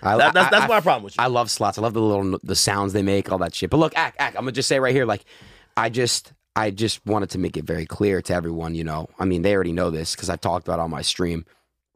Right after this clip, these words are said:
Speaker 1: I just, it was, it was very clear that when I was doing those, that Rubet deal, it is
Speaker 2: Why
Speaker 1: different.
Speaker 2: end the relationship though?
Speaker 1: Why?
Speaker 2: I think that makes it also like you're admitting that you were doing something wrong.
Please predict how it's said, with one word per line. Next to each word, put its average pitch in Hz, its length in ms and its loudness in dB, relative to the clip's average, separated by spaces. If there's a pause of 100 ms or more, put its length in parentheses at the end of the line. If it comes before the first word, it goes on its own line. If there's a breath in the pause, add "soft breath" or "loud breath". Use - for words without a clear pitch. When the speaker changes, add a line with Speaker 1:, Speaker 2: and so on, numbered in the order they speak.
(180)
Speaker 1:
I 95 160 -4
just, 90 420 -4 (260)
it 98 80 -2
was, 95 200 0
it - 80 -4
was 87 180 -2
very 95 180 2
clear 110 280 2
that 87 240 -2 (580)
when 95 160 -2
I 95 60 2
was 90 100 -2
doing 95 160 0
those, 85 180 0 (120)
that 85 120 -2
Rubet 95 380 2
deal, 95 340 2 (380 loud breath)
it 139 100 4
is 175 120 2
Speaker 2:
Why 139 100 6
Speaker 1:
different. 175 180 4
Speaker 2:
end 180 80 0
the 151 60 0
relationship 147 580 0
though? - 160 -18 (220)
Speaker 1:
Why? 110 480 2
Speaker 2:
I 131 80 4
think 147 220 -4
that 160 140 4
makes 160 280 -2
it 139 80 -8
also 127 520 0 (300 soft breath)
like 117 220 0
you're 127 160 2
admitting 135 400 -4
that 117 160 0
you 117 140 -6
were 104 100 -4
doing 127 340 -2
something 123 400 -2
wrong. 85 280 -8